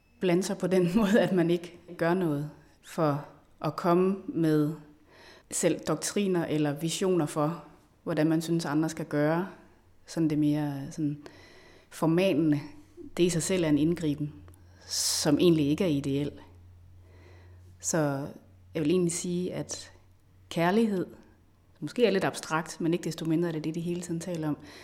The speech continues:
Kærlighed og det at betragte alle mennesker, og alle mennesker, som fundamentalt lige, det er virkelig, virkelig vigtigt. Og der er der også en slags passivitet,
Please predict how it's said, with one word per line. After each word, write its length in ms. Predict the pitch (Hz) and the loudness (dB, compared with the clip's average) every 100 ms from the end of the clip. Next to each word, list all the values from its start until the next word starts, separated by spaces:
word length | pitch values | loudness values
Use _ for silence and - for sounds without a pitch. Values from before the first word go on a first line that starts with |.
| - - - | -20 -20 -14
Kærlighed 640 | - 175 185 202 180 165 - - - - _ | -2 2 2 0 -2 -4 -4 -14 -20 -20 _
og 580 | - 143 143 139 139 147 - - - - - - | -6 -4 -2 -4 -6 -10 -18 -20 -20 -20 -6 -2
det 60 | |
at 60 | 165 | 0
betragte 440 | 160 - 156 - | 0 0 -2 0
alle 180 | 156 170 | 0 2
mennesker, 420 | 175 160 165 143 131 - _ - | 4 2 -2 -8 -10 -16 _ -8
og 160 | - - | -4 2
alle 200 | 160 196 | 4 4
mennesker, 500 | 147 123 - 131 - - _ - | 4 0 -6 -10 -12 -20 _ -10
som 200 | - 151 | -6 -4
fundamentalt 640 | 170 156 147 147 185 156 | -2 2 2 2 -2 -2
lige, 420 | 160 160 165 - - _ - - - _ _ - | -4 -6 -8 -12 -20 _ -20 -20 -20 _ _ -10
det 80 | 165 | -2
er 40 | |
virkelig, 300 | 185 180 156 | -2 0 0
virkelig 220 | 156 160 | 0 0
vigtigt. 420 | 147 147 151 - - - - - | -2 -4 -10 -14 -18 -20 -20 -2
Og 80 | |
der 80 | 196 | 2
er 200 | 185 160 | 4 4
der 80 | 156 | 4
også 320 | 143 156 - | 4 2 0
en 40 | 165 | -4
slags 300 | 147 135 - | -4 -6 -8
passivitet, 800 | - 165 156 156 190 175 - | -8 -6 -4 -4 -4 -6 -8